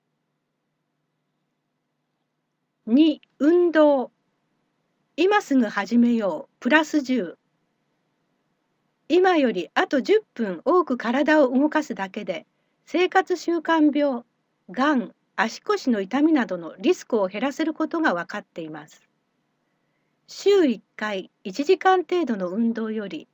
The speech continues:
睡眠以外の日常生活の中で、毎日十分多く体を動かすことから始めてみましょう。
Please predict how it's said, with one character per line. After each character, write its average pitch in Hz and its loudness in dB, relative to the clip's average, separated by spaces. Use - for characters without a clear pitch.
睡 370 4
眠 381 2
以 381 0
外 320 0
の 196 -4
日 226 -4
常 349 -2
生 339 -4
活 226 -10
の 170 -12
中 175 -14
で、 151 -18
毎 311 4
日 220 2
十 370 0
分 202 -8
多 294 0
く 220 -10
体 240 -4
を 233 -2
動 254 -2
か 285 -6
す - -16
こ 208 -14
と 240 -8
か 202 -8
ら 165 -8
始 185 -6
め 247 4
て 247 -2
み 233 2
ま 226 -4
し 233 -10
ょ 190 -8
う。 156 -16